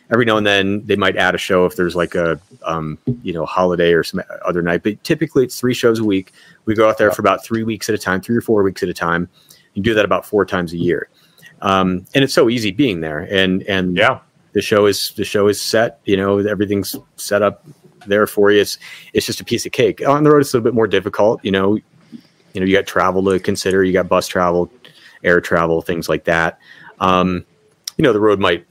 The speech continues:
Speaker 1: wear you out a little bit more just because sometimes you don't always sleep if you gotta get up in the morning and catch flights and stuff like that. But honestly, like, for me, I think, um, I can't say one's better than the other. I think they both have their benefits and they're both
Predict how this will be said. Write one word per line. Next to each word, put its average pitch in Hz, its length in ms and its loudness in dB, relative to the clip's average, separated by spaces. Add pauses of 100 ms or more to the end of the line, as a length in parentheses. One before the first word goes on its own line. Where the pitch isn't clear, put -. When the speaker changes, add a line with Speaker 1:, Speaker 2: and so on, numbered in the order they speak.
Speaker 1:
wear 85 160 4
you 82 120 2
out 87 100 2
a 87 80 -2
little 87 140 -2
bit 82 60 -4
more 87 320 0
just - 180 -10
because 87 260 -8
sometimes 85 300 -8
you 85 60 -6
don't 82 160 -2
always 80 220 -4
sleep 107 280 -2
if 95 140 -10
you 85 60 -6
gotta 82 200 2
get 80 160 -4
up 78 140 -6
in 85 40 -8
the 78 60 -8
morning 82 300 -2
and 76 100 -6
catch - 220 -12
flights 110 320 0
and 92 80 -8
stuff - 180 -4
like 95 140 -2
that. 95 240 -2 (380)
But 120 100 2
honestly, 143 380 4
like, 123 360 0
for - 200 -2
me, 117 180 0
I 110 80 2
think, 104 320 -2
um, 92 320 0 (540)
I 107 80 0
can't 123 200 -2
say 117 140 2
one's 104 300 2
better 92 200 2
than 85 120 -4
the 82 80 -2
other. 71 260 -6 (180)
I 85 80 -2
think 92 180 -2
they 90 80 0
both 87 260 0
have 85 160 -4
their 85 80 -4
benefits 85 480 -4
and 82 100 -6
they're 80 80 -4
both 78 360 -4